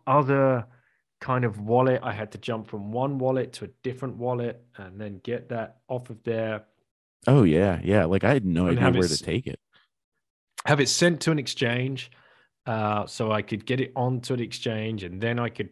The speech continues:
Speaker 1: switch it in the exchange back to Bitcoin, and then finally get it back on. It was nerve-wracking for, like, like, that three or four days. I was just trying to get rid of all of this crap.
Speaker 2: I, I actually still had some in a mobile wallet, and it was like,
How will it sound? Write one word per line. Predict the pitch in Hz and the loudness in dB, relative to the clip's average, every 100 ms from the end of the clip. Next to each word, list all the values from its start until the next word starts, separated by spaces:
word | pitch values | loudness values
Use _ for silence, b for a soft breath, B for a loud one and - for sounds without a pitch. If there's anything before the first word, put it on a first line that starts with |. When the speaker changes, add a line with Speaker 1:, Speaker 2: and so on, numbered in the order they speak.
| - | -10
Speaker 1:
switch | - - - 127 127 | -8 -8 0 0 0
it | - | -6
in | 120 | -4
the | 120 | -6
exchange | 107 - 110 107 104 - | -6 -6 -4 -4 -6 -4
back | 117 - | -6 -6
to | |
Bitcoin, | 104 107 101 110 101 | -6 -6 -6 -8 -8
and | 87 | -8
then | 85 | -12
finally | - 117 120 117 | -12 -8 -8 -8
get | 110 101 | -8 -10
it | 98 | -8
back | 110 104 - | -8 -8 -10
on. | 101 92 _ b b b b - | -14 -14 _ b b b b -2
It | 151 | 0
was | 147 131 - - | 2 0 -2 -8
nerve-wracking | 107 120 120 104 98 87 90 82 | -2 2 2 0 -4 -6 -12 -16
for, | 78 98 | -14 -12
like, | 92 78 | -10 -12
like, | 92 | -14
that | 98 95 | -14 -14
three | - 123 | -6 -4
or | 110 | -4
four | 104 | -6
days. | 98 107 90 85 | -4 -4 -4 -8
I | 101 | -10
was | 92 | -8
just | 107 - | -10 -8
trying | 107 | -8
to | 101 | -8
get | 98 | -10
rid | 90 98 113 | -8 -6 -6
of | 92 | -6
all | - 117 117 107 | -6 -4 -2 -4
of | 95 | -6
this | 90 - | -10 -10
crap. | - 73 - _ _ _ B B | -14 -14 -14 _ _ _ B B
Speaker 2:
I, | - 101 | 2 4
I | - 139 | 6 6
actually | 139 - 104 98 90 | 6 4 4 4 4
still | 85 - 104 104 | 0 0 4 6
had | 101 95 95 | 6 4 2
some | - 90 87 | 0 -2 0
in | 85 | 2
a | 80 73 | 0 0
mobile | 82 85 87 98 98 | 0 2 2 2 0
wallet, | 107 110 113 120 _ _ _ _ _ _ _ - | 0 0 0 -4 _ _ _ _ _ _ _ 0
and | 95 | 2
it | 69 | 4
was | 92 87 | 2 0
like, | 82 80 - | 2 0 0